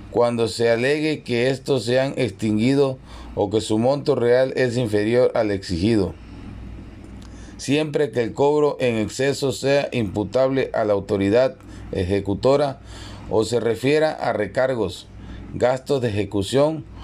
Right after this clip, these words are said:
o a la indemnización a que se refiere el artículo veintiuno de este código. Se dicten en el procedimiento administrativo de ejecución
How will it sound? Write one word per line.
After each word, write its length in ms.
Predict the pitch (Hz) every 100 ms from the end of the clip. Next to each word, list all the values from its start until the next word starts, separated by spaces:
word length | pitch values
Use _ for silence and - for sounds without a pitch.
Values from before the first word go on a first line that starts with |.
| - - - -
o 220 | 110 120
a 60 |
la 240 | 117 113 -
indemnización 1120 | 127 120 110 110 113 101 104 95 131 151 160 -
a 160 | 120
que 140 | 95 107
se 140 | 104
refiere 460 | 101 101 113 139 143
el 80 | 120
artículo 540 | 101 95 131 135 127
veintiuno 500 | 113 104 110 127 123
de 100 | 123
este 220 | 101 110
código. 480 | - 110 101 85 82 - - - - - - - - - - - - - - - - - - - - - - - -
Se 220 | - 120 117
dicten 560 | 147 147 151 170 170 -
en 140 | 117
el 120 | 110
procedimiento 720 | - 107 101 113 113 131 147
administrativo 840 | 143 127 113 104 98 98 143 143 135
de 120 | 117
ejecución 640 | 101 98 98 135 151 165